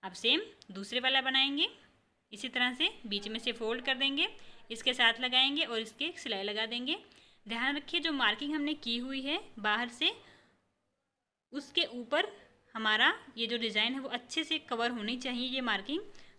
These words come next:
थोड़ा बाहर की तरफ ही रखें तो ज़्यादा बेटर रहेगा, क्योंकि जब हम सेट करेंगे तो ये कहीं से भी ऐसा ना हो कि ये डिज़ाइन आपका बाहर की तरफ निकल कर आ जाए, इसलिए इनको लगाते टाइम ये बात का ध्यान ज़रूर रखें। इनमें प्रॉपर स्पेसिंग होनी चाहिए।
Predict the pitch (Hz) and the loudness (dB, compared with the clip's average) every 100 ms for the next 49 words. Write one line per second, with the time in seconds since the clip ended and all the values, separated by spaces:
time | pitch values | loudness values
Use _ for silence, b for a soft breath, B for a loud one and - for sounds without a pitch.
0 | - 254 254 208 208 277 294 302 285 285 | -4 0 0 2 2 2 0 0 0 0
1 | 277 254 254 262 220 208 226 240 247 254 | -2 -2 -4 -6 -2 -2 -2 -2 -2 -2
2 | 254 277 370 - 240 233 240 247 247 247 | -2 -2 -4 -6 -10 -4 -2 -2 0 0
3 | 247 - 262 262 294 440 - B B B | 0 0 -2 0 -2 -2 -6 B B B
4 | 240 233 247 277 330 311 269 262 262 240 | -8 -6 -2 -2 -2 -2 2 2 2 -2
5 | 220 233 277 311 254 214 208 208 214 202 | 0 -2 -4 -6 -4 -2 -2 -2 0 -2
6 | 202 208 196 190 226 226 208 196 202 190 | -4 -6 -2 -2 -4 -8 -8 -8 -8 -10
7 | 196 233 285 214 180 151 - _ b b | -10 -8 -6 -6 -8 -10 -18 _ b b
8 | b - 214 247 277 403 - - 240 233 | b -16 -10 -2 0 -2 -6 -12 -8 -2
9 | 214 202 202 226 226 220 214 208 208 208 | -2 0 -2 -2 -2 -2 -2 -4 -6 -8
10 | 208 202 196 226 254 254 - 339 - - | -8 -8 -8 -8 -8 -8 -4 -4 -4 -16
11 | b b - - - 233 247 254 247 233 | b b -18 -18 -10 -4 -2 -2 -4 -2
12 | 294 285 - 220 220 285 285 285 285 285 | -4 -4 0 0 0 -2 0 -2 -2 -2
13 | 285 302 | 0 -2